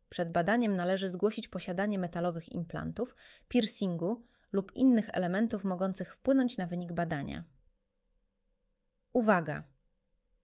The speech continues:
Pacjenci z klaustrofobią mogą wymagać odpowiedniego przygotowania psychicznego lub farmakologicznego, a osoby z rozrusznikiem serca muszą poinformować o tym radiologa, aby zapewnić bezpieczeństwo podczas badania.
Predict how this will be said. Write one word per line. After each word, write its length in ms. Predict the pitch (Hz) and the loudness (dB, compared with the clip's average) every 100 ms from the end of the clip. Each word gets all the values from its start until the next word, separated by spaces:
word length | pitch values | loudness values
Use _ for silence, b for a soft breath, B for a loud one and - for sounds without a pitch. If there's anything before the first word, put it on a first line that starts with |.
| _ _ | _ _
Pacjenci 440 | 180 - 339 359 | -2 2 2 2
z 80 | 269 | 0
klaustrofobią 800 | - 254 - 240 226 294 214 185 | 2 2 2 -2 4 4 4 2
mogą 320 | 185 180 190 | 0 0 0
wymagać 440 | 185 190 185 185 - | 0 0 0 -2 -4
odpowiedniego 720 | - - 196 185 180 240 247 | -8 -4 -2 0 0 2 2
przygotowania 600 | - 202 202 185 196 185 | 2 0 0 0 -2 -4
psychicznego 600 | - 185 180 - 196 190 | -6 -6 -6 -4 0 2
lub 180 | 180 - | 0 -2
farmakologicznego, 1120 | 185 180 170 180 175 175 - 254 185 165 - B B B | -2 -2 -2 -2 -2 -2 0 2 2 -2 -4 B B B
a 120 | 381 - | -2 0
osoby 360 | 220 269 262 | 4 4 4
z 60 | 226 | 4
rozrusznikiem 680 | 226 208 196 - 226 202 | 4 4 2 2 0 0
serca 420 | 185 196 190 - 185 | 0 0 0 -2 -4
muszą 320 | 180 - 180 | -2 -4 -4
poinformować 720 | 180 180 170 170 180 170 165 | -2 -4 -4 -2 -2 -2 -4
o 120 | - | -6
tym 200 | 170 170 | -4 -2
radiologa, 600 | 165 156 165 240 226 196 B B B B | -2 -2 2 4 4 2 B B B B
aby 240 | 339 254 | 4 6
zapewnić 460 | 214 202 208 208 214 | 4 4 2 2 2
bezpieczeństwo 640 | 269 - 202 175 175 - | 0 2 -2 -2 -4 -6
podczas 340 | 175 170 - 156 | -8 -8 -8 -6
badania. 540 | 160 151 139 - 170 | -4 -4 -6 -8 -12